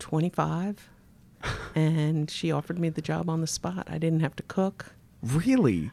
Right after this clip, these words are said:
Speaker 1: I just, um, I met in the formal library, was served coffee with a silver service with butlers.
Speaker 2: Oh my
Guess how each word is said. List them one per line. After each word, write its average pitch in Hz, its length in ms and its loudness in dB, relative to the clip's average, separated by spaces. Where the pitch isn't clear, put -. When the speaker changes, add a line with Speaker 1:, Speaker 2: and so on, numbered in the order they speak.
Speaker 1:
I 175 160 4
just, 151 520 0
um, 139 360 2
I 139 80 2
met 147 340 2
in 135 220 2
the 123 280 -2
formal 151 440 2
library, 147 680 0
was 139 220 -2
served 131 360 -4
coffee 139 480 0
with 139 220 -2
a 131 40 -2
silver 143 380 0
service 135 640 -2
with 117 220 -2
butlers. 147 720 2
Speaker 2:
Oh 147 220 8
my 113 120 0